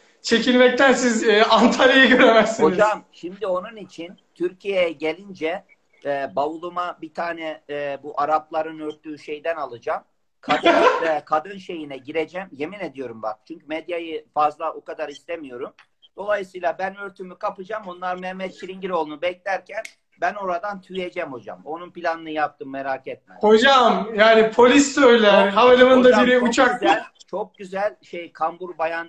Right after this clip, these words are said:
Speaker 2: e, şeyi yaparım ben. Yaşlı teyze
Speaker 1: <laughs>
Speaker 2: şeyi yaparım.
Speaker 1: Hocam, e, bugün yirmi üç Nisan'a özel bir şarkınız var mı ya da türkünüz?
Speaker 2: Yani şarkı mı?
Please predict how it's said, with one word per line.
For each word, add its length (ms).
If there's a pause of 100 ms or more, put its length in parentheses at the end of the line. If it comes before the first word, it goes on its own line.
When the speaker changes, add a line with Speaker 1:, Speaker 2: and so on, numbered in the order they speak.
(120)
Speaker 2:
e, 440
şeyi 260
yaparım 460
ben. 200 (320)
Yaşlı 420
teyze 200
Speaker 1:
<laughs> 300
Speaker 2:
şeyi 220
yaparım. 340 (1300)
Speaker 1:
Hocam, 720
e, 340
bugün 220
yirmi 320
üç 160
Nisan'a 280
özel 300
bir 160
şarkınız 560
var 240
mı 100
ya 140
da 100
türkünüz? 680 (1200)
Speaker 2:
Yani 220
şarkı 420
mı? 240